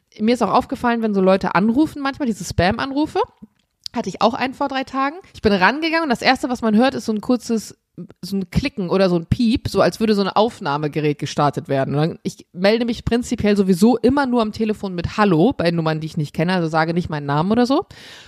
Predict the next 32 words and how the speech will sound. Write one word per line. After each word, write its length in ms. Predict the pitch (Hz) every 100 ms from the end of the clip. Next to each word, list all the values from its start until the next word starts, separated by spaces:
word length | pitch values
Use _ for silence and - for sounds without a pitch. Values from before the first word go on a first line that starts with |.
| 214
Und 60 |
dann 100 | 208
meinte 320 | 214 240 262
die, 140 | 226 233
ne, 240 | 214 220 185
die 120 | 214
Frau 140 | -
am 100 | 220
Telefon, 360 | 220 220 214 214
ja, 260 | 285 302 302
Frau 180 | 240 214
Heinisch, 380 | 247 311 330
also 140 | 208 165
sie 80 | 165
wusste 180 | 175
meinen 220 | 180 151 147
Namen, 300 | 151 196 349 - - - - -
ähm, 460 | 208 220 220 220 208 _
wir 200 | 190 226
rufen 340 | 220 294 - 233
an 320 | 214 247 269
von 320 | - 233 233
der, 340 | 226 226 226 -
ich 80 | -
glaub, 160 | 180
Stromvergleich 920 | - - 190 208 135 135 131 131 - -
haben 160 | 151
die 60 | 139
sich 180 | 139 -
genannt 320 | 143 139 131
oder 200 | 135 135
so. 180 | 131